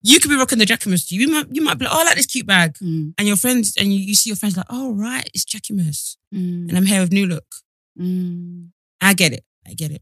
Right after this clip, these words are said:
Speaker 2: Yeah.
Speaker 1: But you can't. The thing is, I don't want people to force themselves into
Speaker 2: Mm.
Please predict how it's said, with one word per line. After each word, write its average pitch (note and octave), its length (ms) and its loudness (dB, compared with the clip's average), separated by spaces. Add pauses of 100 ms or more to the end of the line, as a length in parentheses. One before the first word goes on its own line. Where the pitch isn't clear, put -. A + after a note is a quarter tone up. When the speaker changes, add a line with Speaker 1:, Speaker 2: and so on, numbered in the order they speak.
Speaker 2:
Yeah. D#3 480 -10
Speaker 1:
But F3+ 140 6
you G#3 100 8
can't. A#3+ 240 0
The A3+ 80 0
thing C#4 160 -2
is, G#3+ 120 0
I - 100 -2
don't G3+ 160 -4
want G3 120 -6
people G3 200 -6
to F#3 100 -2
force G3 260 -6
themselves F3+ 540 -4
into E3+ 320 -4
Speaker 2:
Mm. E3 420 -10